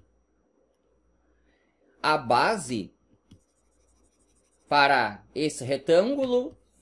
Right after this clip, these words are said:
mede um. E a altura é um. Então, aqui, na verdade, tem até um quadrado. Essa área é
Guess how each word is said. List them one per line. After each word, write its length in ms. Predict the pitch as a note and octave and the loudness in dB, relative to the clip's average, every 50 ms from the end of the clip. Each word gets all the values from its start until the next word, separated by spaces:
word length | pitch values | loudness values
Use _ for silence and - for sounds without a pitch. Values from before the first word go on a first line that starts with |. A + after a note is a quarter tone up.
| _ _ _ _ - | _ _ _ _ -10
mede 340 | D3+ D#3+ E3 E3+ D#3+ D#3 G3+ | -4 -2 -2 -2 -2 -2 -2
um. 400 | G3+ G3 G3 F3+ D3+ A2+ C#3+ - - - - - _ _ _ _ _ _ _ _ _ _ _ _ _ _ _ _ _ _ _ _ _ _ _ _ _ _ _ _ _ _ _ _ _ _ _ _ _ _ _ _ _ _ _ _ _ _ _ - | 0 0 0 0 0 -4 -6 -10 -14 -20 -20 -20 _ _ _ _ _ _ _ _ _ _ _ _ _ _ _ _ _ _ _ _ _ _ _ _ _ _ _ _ _ _ _ _ _ _ _ _ _ _ _ _ _ _ _ _ _ _ _ -10
E 380 | C#3 D#3 E3+ F3 F3 F3 - - | -8 -6 -6 -4 -4 -6 -6 -6
a 120 | - D#3+ | -4 -2
altura 1120 | F#3 F3+ E3 D#3+ D3+ D3 C#3 C3+ - _ - G#3 A3+ C#4 D4 B3+ E3+ B2+ G2+ E2+ - - _ _ _ _ _ _ _ _ _ _ _ _ - - - | 0 2 4 4 2 2 0 -4 -8 _ -6 -4 -2 0 2 2 2 2 2 0 -6 -12 _ _ _ _ _ _ _ _ _ _ _ _ -20 -10 -2
é 160 | - F3+ G#3 | 2 2 4
um. 400 | A3+ G#3 F#3 F3 D#3 C#3 A#2+ A#2 - _ _ _ _ _ _ _ _ _ _ _ _ - - _ _ _ _ _ _ _ _ | 4 4 2 0 -2 -4 -6 -10 -14 _ _ _ _ _ _ _ _ _ _ _ _ -20 -20 _ _ _ _ _ _ _ _
Então, 180 | - - B2+ | -8 -4 -2
aqui, 400 | B2+ B2+ B2+ - - E3+ F#3+ G#3+ | -2 -2 -4 -8 -10 -8 -6 -4
na 120 | A#3 A3 F#3+ | -2 -2 -2
verdade, 480 | D#3+ E3 C#3+ C#3+ C#3+ D#3+ F#3+ G3 - | 0 0 0 0 0 0 0 -2 -4
tem 160 | - F#3+ F3 E3 | -6 -6 -4 -4
até 540 | D3+ - - E3+ D#3+ E3 F3+ G#3 B3 - - _ _ _ _ _ _ _ _ _ _ _ _ _ | -6 -4 0 2 4 4 4 2 0 -4 -10 _ _ _ _ _ _ _ _ _ _ _ _ _
um 180 | - C4 C#4 D4 | -6 -4 -4 -4
quadrado. 720 | - - A#3+ B3+ - F#3 F#3 D#3 C#3+ C#3 A#2+ G2 F2+ - _ _ _ _ _ _ _ _ _ _ _ _ _ _ _ _ _ _ _ _ _ _ _ _ _ _ _ _ _ _ _ _ _ _ _ _ _ _ _ _ | -2 -2 0 0 2 2 2 2 2 2 0 -4 -8 -16 _ _ _ _ _ _ _ _ _ _ _ _ _ _ _ _ _ _ _ _ _ _ _ _ _ _ _ _ _ _ _ _ _ _ _ _ _ _ _ _
Essa 320 | B2+ C#3 D#3 D#3 - - F#3+ | -2 -2 -2 -2 -2 0 0
área 400 | E3+ D3 C#3+ D3 D#3+ G3+ B3 F#3 | 2 2 2 2 2 2 0 2
é 300 | C#3+ C3+ C#3+ D#3+ F3+ | 2 2 2 0 -2